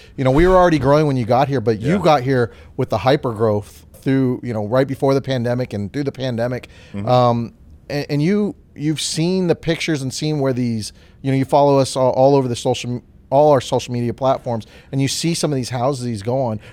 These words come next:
Speaker 1: What kind of pride do you take in, in that with, with that you have your hands
Speaker 2: It, it's
Speaker 1: on that
Speaker 2: probably a lot
Speaker 1: product?
Speaker 2: more than what any one of you guys here in the office even know. I see a lot of, uh, Mosquito Mafia and, uh, the K J stuff and, and this and that on, uh, Facebook, you know what I mean?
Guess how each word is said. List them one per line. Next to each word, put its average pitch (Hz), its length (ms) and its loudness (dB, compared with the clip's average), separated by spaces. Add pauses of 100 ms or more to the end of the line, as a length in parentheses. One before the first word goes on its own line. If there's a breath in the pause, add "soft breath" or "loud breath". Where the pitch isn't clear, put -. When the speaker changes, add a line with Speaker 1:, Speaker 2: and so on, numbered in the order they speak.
Speaker 1:
What 339 160 2
kind 262 160 0
of - 80 -2
pride 156 260 4
do 127 60 -6
you 147 120 0
take 147 360 -2
in, 127 260 -6
in 120 200 -4
that 123 260 0
with, - 340 -8
with 120 280 -8
that 131 200 -2 (260)
you 151 140 4
have 170 180 4
your 143 120 0
hands 135 480 -2
Speaker 2:
It, 135 40 -2
it's 131 120 -4
Speaker 1:
on 127 100 -2
that 127 60 2
Speaker 2:
probably 117 220 2
a - 20 6
lot 139 80 4
Speaker 1:
product? 98 240 -2
Speaker 2:
more 98 180 -6
than 92 180 -10
what 95 300 -4 (480)
any 101 280 -6
one 92 260 -6
of 85 160 -10
you 95 220 -6
guys 87 360 0
here 87 160 -4
in 85 120 -4
the 82 120 -6
office 80 640 -4 (120)
even 78 360 -8
know. 76 320 -12 (140)
I 110 80 0
see 123 160 -2
a 110 60 0
lot 98 200 2
of, 92 160 -4
uh, 82 60 -6
Mosquito 95 400 -4
Mafia 90 720 -4 (140)
and, 87 280 -6
uh, 87 60 -2
the 85 140 -6
K 98 260 -2
J 87 220 -4
stuff 87 420 -4
and, 87 200 -8
and 85 200 -8
this 87 160 -8
and 90 100 -6
that 87 220 -4
on, 87 260 -6
uh, 82 200 -6
Facebook, 139 600 -6
you 98 80 -8
know 90 80 -6
what 90 80 -6
I 92 40 -8
mean? 90 280 -8